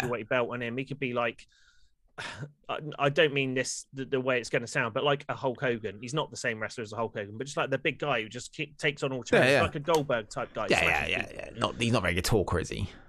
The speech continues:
Speaker 1: No,
Speaker 2: That's why
Speaker 1: no,
Speaker 2: he's
Speaker 1: but
Speaker 2: with
Speaker 1: get a
Speaker 2: Taz.
Speaker 1: manager with him.
Speaker 2: Yeah,
Speaker 1: Yeah,
Speaker 2: yeah.
Speaker 1: exactly. Yeah, that would be good. Um, anyway, moving on. W W E looks to be rebranding their live events following this year's WrestleMania. Sunday live event shows following WrestleMania will be rebranded as Sunday Stunner.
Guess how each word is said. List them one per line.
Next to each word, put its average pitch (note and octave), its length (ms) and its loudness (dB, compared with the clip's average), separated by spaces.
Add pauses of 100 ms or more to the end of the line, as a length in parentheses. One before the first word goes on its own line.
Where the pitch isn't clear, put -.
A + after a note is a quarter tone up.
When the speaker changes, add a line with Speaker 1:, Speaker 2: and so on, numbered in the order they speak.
(180)
Speaker 1:
No, G#3 200 6
Speaker 2:
That's G2 260 -4
why - 80 4
Speaker 1:
no, - 60 6
Speaker 2:
he's A#2+ 80 0
Speaker 1:
but A3+ 80 6
Speaker 2:
with A#3+ 80 4
Speaker 1:
get - 120 6
a G3 40 4
Speaker 2:
Taz. F3 40 4
Speaker 1:
manager D#3+ 360 4
with D#3 140 2
him. D#3 200 6
Speaker 2:
Yeah, D3+ 80 8
Speaker 1:
Yeah, G2+ 80 4
Speaker 2:
yeah. G#3 100 6
Speaker 1:
exactly. C#3+ 640 -2
Yeah, D3 180 4
that C3 100 0
would A#2+ 100 -4
be A#2+ 80 -14
good. G#2 220 -8 (540)
Um, D#3 300 6
anyway, A3+ 240 8
moving G#3+ 260 6
on. G3+ 180 6
W G#3+ 260 4
W G#3+ 220 4
E G3+ 40 2
looks G3+ 200 0
to - 40 -10
be F3+ 140 -6
rebranding D#3 600 2
their C#3+ 140 6
live C#3+ 240 4
events B2+ 300 -2
following C3 280 0
this C3 160 -4
year's A#2+ 180 -2
WrestleMania. C3 760 0
Sunday E3 460 2
live D#3 260 4
event B2+ 260 -2
shows A#2+ 220 -2
following A#2 300 -2
WrestleMania A#2 520 -4
will C#3 160 0
be B2 160 -4
rebranded E3 720 2
as A#2+ 360 -2 (240)
Sunday D#3+ 640 4
Stunner. D3+ 600 6